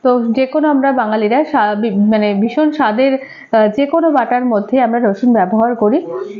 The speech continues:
এবার আমরা দিয়ে দিলাম রসুনের কোয়াগুলো, দিয়ে ভালো করে এই শুকনো লঙ্কার সঙ্গে সুন্দর করে ভেজে নিচ্ছি লাল লাল করে। এর মধ্যে শুকনো লঙ্কাগুলো লাল লাল করে ভাজা হয়ে যাবে এবং রসুনের কোয়াগুলো সুন্দর করে ভাজা হয়ে যাচ্ছে।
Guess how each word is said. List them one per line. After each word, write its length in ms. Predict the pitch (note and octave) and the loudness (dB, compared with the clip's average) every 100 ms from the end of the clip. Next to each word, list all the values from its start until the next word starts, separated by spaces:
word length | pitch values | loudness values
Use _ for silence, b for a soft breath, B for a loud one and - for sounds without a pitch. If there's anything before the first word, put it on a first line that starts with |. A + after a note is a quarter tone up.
| A3+ - B3+ B3 | -12 -12 -10 -2
এবার 260 | B3 C4+ D#4 | 0 2 2
আমরা 240 | B3+ B3+ | 0 0
দিয়ে 220 | B3+ A#3 | 2 2
দিলাম 260 | A3 A#3 F4 G4 | 2 0 0 0
রসুনের 420 | A#3 A3+ A#3+ A#3+ | 0 0 0 0
কোয়াগুলো, 600 | A#3 A3 G#3 G#3 A#3+ F4+ | 2 2 2 0 0 2
দিয়ে 220 | C4 B3+ | 0 0
ভালো 360 | A#3+ B3+ G#3+ C4+ | 0 0 0 0
করে 340 | C#4 A#3 G4+ B B B B B3+ | 0 -2 -4 B B B B -2
এই 180 | A3+ | 0
শুকনো 340 | A3 A#3+ A#3 C4+ | 2 0 2 2
লঙ্কার 300 | B3 G#3+ A3+ | 2 0 -2
সঙ্গে 300 | B3 B3+ G#4 | 0 0 -2
সুন্দর 380 | F#4+ A#3 A#3 A3+ | 0 0 2 0
করে 200 | E4+ A4+ | 0 0
ভেজে 260 | B3+ G#3+ G#3+ | 0 0 0
নিচ্ছি 360 | A3 G#3+ F#4 | 0 -2 0
লাল 200 | F4+ A3+ | 2 2
লাল 240 | G3+ G3+ G3+ | 0 0 0
করে। 260 | A3+ F4 G#4 - - - | 0 -2 -4 -8 -10 -6
এর 180 | B3 B3 | -2 2
মধ্যে 320 | B3+ A#3 D4 | 2 2 0
শুকনো 300 | D4 B3+ B3+ | -2 0 0
লঙ্কাগুলো 480 | B3+ A3 A#3+ B3 D4+ | 0 0 0 0 0
লাল 200 | C#4+ F#3+ | 0 0
লাল 220 | G#3 A3 | 0 -2
করে 180 | A3+ C#4 | 0 0
ভাজা 320 | B3+ A3 A3+ | 0 -2 0
হয়ে 140 | A#3 G#3+ | 0 0
যাবে 200 | A#3 D4+ | 0 0
এবং 220 | C4+ D4+ | 2 0
রসুনের 380 | A#3 A#3+ B3 A#3 | 0 0 0 2
কোয়াগুলো 520 | A3+ A3 A#3 D4+ A4+ B B B B | 2 2 2 0 -2 B B B B
সুন্দর 340 | B3+ B3 C4 | 0 2 4
করে 200 | C4 C#4+ G#4 | 4 2 2
ভাজা 360 | C#4 G#3+ A3+ C#4+ | 0 0 0 0
হয়ে 180 | A3 | 0
যাচ্ছে। 360 | G3+ G3+ - F4 | 0 -2 -2 -2